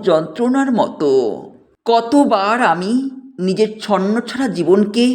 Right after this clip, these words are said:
নিজেকে গুছিয়ে নিতে চেয়েছি। ভেবেছি এই অবধি যা এলোমেলো কাজ তা থাক, এইবার থেকে নতুন করে শুরু করব। কিছুদিন ঠিক পথে চলছে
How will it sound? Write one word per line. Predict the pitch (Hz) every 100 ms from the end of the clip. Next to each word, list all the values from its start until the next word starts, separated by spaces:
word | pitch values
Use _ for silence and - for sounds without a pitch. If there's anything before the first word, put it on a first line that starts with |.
| - - -
নিজেকে | 196 220 269 285 220
গুছিয়ে | 190 208 - 294 294
নিতে | 202 165 160
চেয়েছি। | 190 175 180 - 190 180 170 - - -
ভেবেছি | 165 147 - - 202 226 226 - - -
এই | 180 196 240
অবধি | 247 247 247
যা | 170 185 220 -
এলোমেলো | 170 196 226 254 269
কাজ | - 123 135 - - _ _
তা | 151 151 233 -
থাক, | - 82 85 - _ _ _ _
এইবার | 156 143 143 202 -
থেকে | 233 254 254 - - -
নতুন | 208 226 226 277 285
করে | 294 294
শুরু | - 160 156
করব। | - 156 139 151 139 135 - - - - - -
কিছুদিন | 254 269 285 294 302 294 302 - -
ঠিক | - 233 -
পথে | 254 262 254
চলছে | 196 196 202